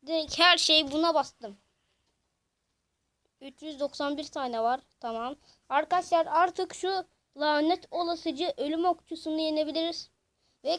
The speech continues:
kar sakal. Ee, ben kar sakalın adamıyım. Bir kere kar sakal bu oyunda da var. Diğer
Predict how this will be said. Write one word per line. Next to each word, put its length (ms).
kar 220
sakal. 500
Ee, 140
ben 180
kar 240
sakalın 640
adamıyım. 680
Bir 80
kere 420
kar 180
sakal 460
bu 160
oyunda 380
da 120
var. 220
Diğer 360